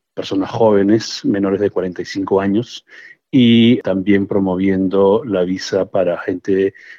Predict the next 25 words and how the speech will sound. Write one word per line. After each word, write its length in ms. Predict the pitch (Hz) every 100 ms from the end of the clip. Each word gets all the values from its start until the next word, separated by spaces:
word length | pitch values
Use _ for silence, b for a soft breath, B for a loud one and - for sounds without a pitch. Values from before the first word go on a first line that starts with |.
| B
am, 420 | - 90 90 90
a 80 | 95
través 260 | 95 90 95
de 80 | 95
visas 300 | 92 101 92
de 80 |
trabajo, 560 | 95 90 92 107 - -
y 40 | 147
muchos 320 | 107 110 104
de 40 |
los 120 | 95 -
cuales 240 | 98 92
ya 140 | 101
están 300 | 98 - 98 95
acá 180 | 98
en 100 | 95
Australia. 560 | 90 82 98 92 82 85 _ B B B B B
Entonces, 540 | 110 101 101 - 101
creo 300 | - 113 113
que 100 | 104
por 200 | 98 92
ese 260 | 107 - 104
lado 460 | 104 101 104 107
el 100 | 113
gobierno 800 | 95 92 101 98 98 101 101 101